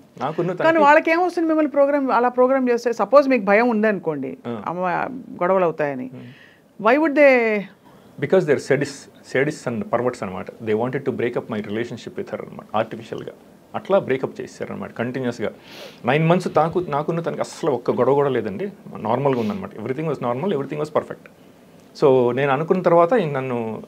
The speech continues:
Speaker 1: కంటిన్యూస్‌గా నన్ను బాధ పెట్టడం కోసం అనమాట, నన్ను, తన్నే నాకు,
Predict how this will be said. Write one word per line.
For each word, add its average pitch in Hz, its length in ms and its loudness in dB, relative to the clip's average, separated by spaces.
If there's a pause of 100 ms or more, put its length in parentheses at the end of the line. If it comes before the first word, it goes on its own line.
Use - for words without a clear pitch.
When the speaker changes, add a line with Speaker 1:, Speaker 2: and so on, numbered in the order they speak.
(180)
Speaker 1:
కంటిన్యూస్‌గా 147 460 -2
నన్ను 127 160 -4
బాధ 135 260 4
పెట్టడం 135 260 -2
కోసం 113 220 -6
అనమాట, 101 260 -8 (560)
నన్ను, 101 600 -4 (540)
తన్నే 131 240 0
నాకు, 113 380 -6